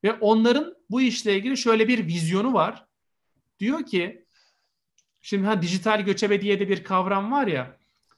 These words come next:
e, yani işte dünyanın herhangi bir yerinde yaşayıp herhangi bir yerine iş yapanlar. Ama yine de onlar bir ülkenin vatandaşı. Mesela Estonya şöyle bir vizyon görüyor.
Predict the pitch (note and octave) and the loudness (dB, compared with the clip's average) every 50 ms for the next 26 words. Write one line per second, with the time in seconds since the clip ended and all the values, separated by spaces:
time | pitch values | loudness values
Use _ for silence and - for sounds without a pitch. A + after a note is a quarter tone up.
0 | _ _ - D#3+ D#3 D3+ D3+ D3+ E3+ F3 E3+ E3+ E3+ E3+ E3+ E3 - - - E3 | _ _ -8 -6 -6 -6 -6 -6 -4 -4 -4 -4 -4 -6 -6 -8 -10 -12 -12 -12
1 | E3 E3+ E3 E3+ - F3 D#3+ F3+ F3+ F#3 F3+ F3+ F3 F3 F3+ F3 F3+ F#3 F3+ F3 | -10 -10 -10 -10 -8 -6 -4 -4 -2 -2 -2 -2 -2 -2 -2 -2 -2 -2 -4 -4
2 | E3 D#3+ F3 E3 D#3+ E3 D#3+ D#3 D#3+ E3+ F#3+ F#3 E3+ - D3 C#3+ F3 G#3 G#3 - | -6 -6 -6 -6 -6 -6 -6 -6 -4 -4 -4 -4 -4 -4 -6 -6 -6 -6 -8 -10
3 | F3 E3 E3 E3 E3 E3+ E3+ E3 D#3 D3 D#3 D3+ D3+ D#3 F#3+ F#3+ F#3 E3+ D3+ - | -10 -8 -6 -6 -6 -6 -6 -8 -8 -6 -6 -6 -4 -4 -6 -6 -8 -8 -8 -8
4 | - D3+ C3+ C#3 C3+ B2+ B2 C3+ F3 A3+ B3 B3 - _ _ _ _ - - G#3 | -6 -8 -8 -8 -8 -10 -8 -6 -6 -6 -6 -8 -12 _ _ _ _ -6 -2 0
5 | A3 A#3 A#3 A#3+ A3 G#3 G#3+ G#3+ G#3 G3 G3+ G#3 G3+ F#3 G#3 G3+ G3+ G3 - - | 0 2 2 2 2 2 2 2 2 2 2 0 0 0 -2 -4 -4 -6 -6 -4
6 | F#3+ G3+ G#3 G3 F3+ F3 F3 F#3+ F#3 F3 D#3+ D3+ C3+ - A#3 B3+ A3+ G#3 G3+ - | -4 -4 -2 -2 -4 -2 -2 -2 -2 -2 -2 -4 -6 -6 -6 -6 -4 -6 -4 -4
7 | G#3 G3 G#3+ G#3+ G#3 - G3 F3+ F3+ - - G3+ G#3 A3 A3 A3 A3+ A3 G#3 G3 | -2 0 0 0 0 0 -2 -4 -4 -4 -4 -4 -2 -2 -2 -2 -2 0 0 0
8 | F3 D#3+ D3 D3+ D3 C3+ C3+ D3+ D3 C#3+ C#3 C#3 C#3 C3+ C#3+ E3 G#3 C4 | -2 -4 -4 -6 -6 -4 -4 -4 -4 -2 -2 -2 -2 -2 -2 -2 -2 -4